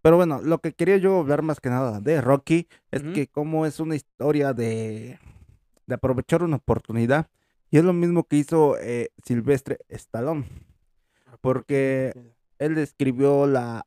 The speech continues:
Speaker 1: la historia de Rocky, y nadie daba un puto dólar por esa historia. Nadie la quería. Decían
Speaker 2: <laughs>
Speaker 1: que
Speaker 2: No
Speaker 1: no.
Speaker 2: mames, ¿qué decían? "No mames, esa madre no pela".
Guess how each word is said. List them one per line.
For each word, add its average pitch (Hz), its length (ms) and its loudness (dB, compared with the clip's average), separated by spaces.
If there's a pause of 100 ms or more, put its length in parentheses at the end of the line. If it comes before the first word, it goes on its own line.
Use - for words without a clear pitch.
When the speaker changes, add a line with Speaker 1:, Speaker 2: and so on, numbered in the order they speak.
Speaker 1:
la 123 200 -6
historia 135 420 0
de 123 160 2
Rocky, 135 400 0 (1200)
y 117 140 -10
nadie 135 280 -4
daba 143 340 -2 (140)
un 165 460 -4
puto 143 360 -6
dólar 123 340 -4
por 110 220 -10
esa 120 180 -10
historia. - 540 -12 (180)
Nadie 185 300 2
la 139 140 -2
quería. 117 360 -6 (160)
Decían 117 180 -6
Speaker 2:
<laughs> 190 140 -2
Speaker 1:
que 117 40 -2
Speaker 2:
No 139 80 0
Speaker 1:
no. 180 120 -2
Speaker 2:
mames, 165 400 -4
¿qué 151 140 -8
decían? 135 320 -10
"No 147 100 -14
mames, 143 280 -10
esa 156 180 -8
madre 156 160 -6
no 151 100 -10
pela". 127 380 -10